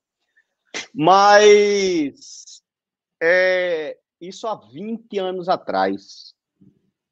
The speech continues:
isso já tava escrito. E a gente que estudou, pô, hoje o povo acha que é um paraíso, et cetera, e me chamaram de doido, de louco no começo, que eu fiz isso.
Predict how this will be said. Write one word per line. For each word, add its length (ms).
isso 160
já 80
tava 200
escrito. 680
E 240
a 160
gente 560
que 140
estudou, 440
pô, 300
hoje 160
o 60
povo 320
acha 280
que 200
é 60
um 200
paraíso, 920
et 160
cetera, 480
e 520
me 120
chamaram 320
de 100
doido, 520
de 80
louco 440
no 100
começo, 540
que 60
eu 140
fiz 240
isso. 480